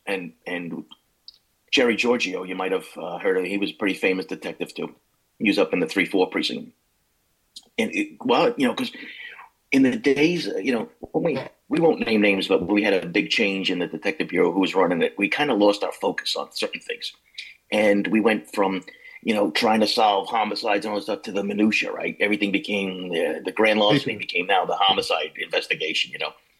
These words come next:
Speaker 1: And these guys would get, and girls would get, like, bogged down with this stuff. So they would call us up and say, "Listen,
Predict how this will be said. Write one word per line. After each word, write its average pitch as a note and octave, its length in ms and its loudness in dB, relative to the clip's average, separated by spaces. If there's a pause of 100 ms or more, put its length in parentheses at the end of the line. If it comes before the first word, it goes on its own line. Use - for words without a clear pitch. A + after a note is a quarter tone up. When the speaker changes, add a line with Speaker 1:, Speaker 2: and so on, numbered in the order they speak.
(360)
Speaker 1:
And A2+ 160 0
these C3 140 4
guys A#2 340 2
would G#2 140 -6
get, G#2 320 0
and G2+ 140 -4
girls A2+ 280 0
would F2 140 -14
get, F#2+ 220 -4
like, F2 260 -4
bogged G2 320 -2
down D#3+ 160 0
with E3 120 0
this F2+ 100 -4
stuff. - 200 -6
So G#2 140 -2
they D3 140 4
would - 140 -2
call A#2 220 2
us A#2+ 120 0
up C3 140 0
and G#2 100 -6
say, G#2 160 -4
"Listen, C#3 340 -2